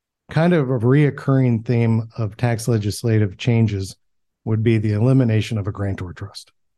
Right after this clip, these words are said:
And a grantor trust, uh, is a trust where you get to put assets out into this trust. It grows. The growth of the assets grow outside of your estate,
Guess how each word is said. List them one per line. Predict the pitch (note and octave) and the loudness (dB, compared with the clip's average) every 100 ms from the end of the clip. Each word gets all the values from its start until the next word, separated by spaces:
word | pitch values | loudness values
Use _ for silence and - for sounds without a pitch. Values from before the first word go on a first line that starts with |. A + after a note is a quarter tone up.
| _ _ _ _ _ _ _ - | _ _ _ _ _ _ _ -8
And | G#2+ | -4
a | G#2+ | -2
grantor | A#2+ C#3+ D#3 D3 C3+ | 0 0 2 0 0
trust, | A#2 B2 A2+ A2 - _ _ _ _ _ _ - | 0 0 0 -2 -8 _ _ _ _ _ _ -12
uh, | G#2 G#2 G#2 | -10 -8 -6
is | A2+ G#2 | -4 -2
a | A2+ | -2
trust | C3+ B2 A2 | 0 0 0
where | A#2 | -2
you | G#2 | 0
get | G#2+ | -2
to | A2 G#2 G2+ F#2+ _ | -2 -2 -2 -4 _
put | D3 C#3+ | -2 0
assets | B2 A2 A#2 - | 0 0 -2 0
out | A2 A2+ | 0 2
into | A2+ G#2+ | 2 0
this | G2 | -2
trust. | - G2 - | -4 -6 -6
It | G#2 | -6
grows. | A2+ A2+ A2 G#2 - _ _ - | -2 0 2 0 -4 _ _ -10
The | A2 | -2
growth | C3 C#3 C3+ | 0 0 0
of | A2+ | 0
the | A2 G#2+ | 0 0
assets | G2+ - G#2 - | 0 -2 -4 -4
grow | - G#2+ G#2+ | -2 0 0
outside | G#2 G#2 B2+ B2 | 0 -2 0 0
of | A2+ | 0
your | A2 G2+ | -2 -2
estate, | - A2 G2 | -4 -4 -2